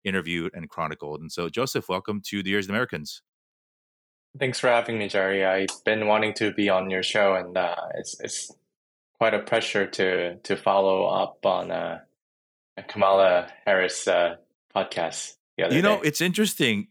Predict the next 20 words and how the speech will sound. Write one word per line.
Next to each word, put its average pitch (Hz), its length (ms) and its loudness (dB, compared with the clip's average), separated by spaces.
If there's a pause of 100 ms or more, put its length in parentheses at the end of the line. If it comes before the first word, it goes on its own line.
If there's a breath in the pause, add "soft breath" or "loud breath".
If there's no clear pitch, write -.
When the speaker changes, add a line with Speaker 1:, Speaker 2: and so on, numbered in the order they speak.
Speaker 1:
'cause, 113 380 -4 (400)
uh, 104 340 0
we 123 120 0
were 143 100 2
so 147 320 0
busy 101 580 -2 (560)
with 101 340 -2
trying 107 260 -4
to 113 120 -6
make 98 200 0
that 90 160 -2
episode 92 340 -6
happen 95 360 -4
with 85 160 -8
Vice 87 180 -6
President 85 380 -6
Kamala 85 280 -4
Harris 80 260 -6
last 92 240 -4
week. 98 240 -6